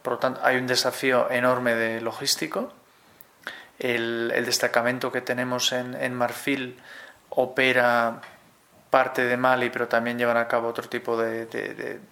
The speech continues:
de, de lo que se llama transporte intrateatro por Níger, etcétera. Tenemos otro destacamento en Libreville que apoya a la misión de, de la República Central Africana y la región,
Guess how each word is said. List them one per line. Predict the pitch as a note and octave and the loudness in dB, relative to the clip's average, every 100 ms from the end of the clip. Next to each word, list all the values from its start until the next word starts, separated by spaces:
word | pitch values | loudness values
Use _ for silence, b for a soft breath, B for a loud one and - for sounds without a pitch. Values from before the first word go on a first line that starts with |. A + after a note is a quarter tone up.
| - | -20
de, | - A2 A2+ - A2+ | -20 -16 -14 -12 -10
de | A#2 A#2 A#2 | -4 -4 -4
lo | B2+ | -8
que | A#2+ | -6
se | A#2 | -2
llama | A#2+ | 0
transporte | A#2 A#2 - B2 - A#2 C#3 | 0 -4 -4 -6 -2 -6 -4
intrateatro | C3 A#2+ A#2 A#2 A#2 A#2 - A#2 B B B B B B - | -10 -4 -2 2 2 0 -4 -10 B B B B B B -4
por | A#2 A2 | -2 0
Níger, | C#3 C3+ - B2+ | -2 -2 -2 -4
etcétera. | A#2+ A#2 D3 C#3+ B2 E3+ - B B B B B B | -4 -4 -4 -2 -2 -4 -12 B B B B B B
Tenemos | - C3 B2+ C3 B2+ | 0 2 2 2 0
otro | B2+ B2+ | 0 2
destacamento | A#2+ - B2 B2 A#2+ A#2 | 2 0 0 2 0 -2
en | A#2 | -2
Libreville | A2+ A#2 A#2+ C#3+ | 0 0 0 -4
que | C3+ | -2
apoya | A#2+ B2 A#2 A2+ A2 | 0 0 2 2 2
a | A#2 | 2
la | A#2 | 2
misión | A#2 A#2 - A#2+ A2+ | 2 -2 0 -2 -2
de, | A2+ A2 A2 A2 B2 | -4 -4 -6 -8 -10
de | B2 B2 | -10 -4
la | A#2+ | -2
República | A#2+ B2+ A#2+ A#2 | -2 -4 -2 -4
Central | - A#2 A#2+ A2+ | -6 -6 -4 -2
Africana | - B2 C3+ C#3 | -4 -2 0 0
y | C#3+ | -2
la | B2 | 0
región, | A#2 A#2 C#3+ C3+ D#3 | 0 -2 -4 -4 -6